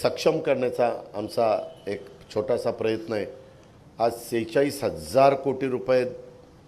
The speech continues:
राज्यामध्ये दरवर्षी काही ग्रामीण भागामध्ये येतील. इथल्या महिला त्यांना पाहिजे त्या गोष्टी त्या पैशामध्ये करतील. आता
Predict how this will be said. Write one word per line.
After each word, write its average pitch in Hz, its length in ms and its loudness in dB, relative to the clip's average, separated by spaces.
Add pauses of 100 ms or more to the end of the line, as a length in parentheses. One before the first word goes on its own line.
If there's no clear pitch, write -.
(100)
राज्यामध्ये 123 640 4
दरवर्षी 120 640 2 (580)
काही 107 140 6
ग्रामीण 117 380 4
भागामध्ये 127 480 2
येतील. 131 260 -4 (680)
इथल्या 123 640 4
महिला 120 320 4
त्यांना 123 380 0
पाहिजे 123 380 2
त्या 127 160 0
गोष्टी 123 380 -2
त्या 123 320 6
पैशामध्ये 120 640 0
करतील. 120 360 0
आता 117 460 6